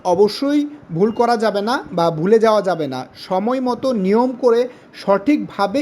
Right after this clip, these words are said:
এই ভ্যাকসিনটি প্রয়োগ করতে হবে। এবং এই বেইজিং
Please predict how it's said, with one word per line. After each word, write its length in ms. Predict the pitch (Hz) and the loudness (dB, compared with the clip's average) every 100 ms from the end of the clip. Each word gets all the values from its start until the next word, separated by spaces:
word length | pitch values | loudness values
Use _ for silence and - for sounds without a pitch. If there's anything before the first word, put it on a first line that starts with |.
| - | -2
এই 140 | 226 | -2
ভ্যাকসিনটি 500 | 190 175 - 247 240 | 0 -2 -2 -4 -4
প্রয়োগ 300 | 233 208 185 - | -2 2 2 0
করতে 240 | 175 156 | -4 -2
হবে। 260 | 151 127 120 - - - - - - - - - - - - - - - - - - - - - - 226 | 0 0 -4 -8 -18 -20 -20 -20 -20 -20 -20 -20 -20 -20 -20 -16 -16 -16 -18 -18 -18 -18 -18 -18 -4 2
এবং 260 | 214 254 151 - - - | 4 4 2 -8 -20 -6
এই 140 | 180 175 | 0 2
বেইজিং 440 | 151 175 180 220 | 2 0 0 -2